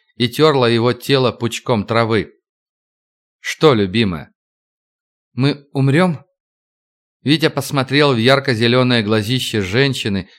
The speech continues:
и медленно покачал головой. «Где Антон?»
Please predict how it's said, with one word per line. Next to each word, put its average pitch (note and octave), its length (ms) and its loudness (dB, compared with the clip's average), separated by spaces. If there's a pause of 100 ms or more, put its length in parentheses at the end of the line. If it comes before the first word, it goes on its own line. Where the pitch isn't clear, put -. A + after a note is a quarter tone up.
(200)
и D3 120 2
медленно C3+ 480 2
покачал A#2+ 540 -2
головой. G#2 560 -2 (1120)
«Где A2 600 0
Антон?» G#2 640 -4